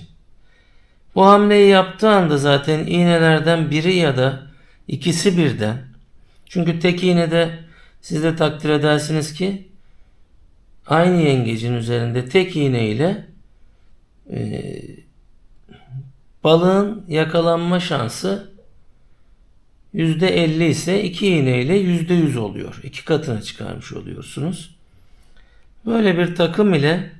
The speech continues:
yengeçle çok güzel iri çupralar alıyor İtalyan hobidaşlarımız. Bu videoyu da sizlerle paylaşmak istedim.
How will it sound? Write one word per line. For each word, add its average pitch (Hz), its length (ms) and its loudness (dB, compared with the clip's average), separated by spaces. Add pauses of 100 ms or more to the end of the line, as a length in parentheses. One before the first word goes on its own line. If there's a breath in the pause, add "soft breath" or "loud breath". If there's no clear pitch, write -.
(360)
yengeçle 175 840 -2 (800 loud breath)
çok - 320 -4
güzel 165 460 -2
iri 175 260 -4
çupralar 165 760 -6 (500 soft breath)
alıyor 180 440 2 (840)
İtalyan 160 760 -2 (640 loud breath)
hobidaşlarımız. 143 1080 -2
Bu 185 160 -6
videoyu 147 340 -2
da 151 180 -2
sizlerle 151 680 -6
paylaşmak 151 800 -8
istedim. 170 520 -6